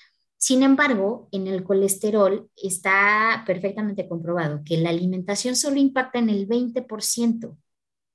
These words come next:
¿no? Entonces, si te estás enfrentando a un paciente, eh, que inclusive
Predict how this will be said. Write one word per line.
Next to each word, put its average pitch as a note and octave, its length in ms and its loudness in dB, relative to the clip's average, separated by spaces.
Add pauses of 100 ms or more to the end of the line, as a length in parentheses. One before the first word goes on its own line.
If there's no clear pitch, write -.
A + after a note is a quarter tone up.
¿no? D#3+ 240 -4 (540)
Entonces, A#3+ 720 4 (160)
si A#3 140 -2
te A#3+ 80 4
estás C#4 240 2
enfrentando A3+ 880 -2
a F3+ 100 -2
un G3+ 200 0
paciente, F3 680 -2 (200)
eh, D3+ 800 -6 (800)
que - 80 0
inclusive G#3+ 960 2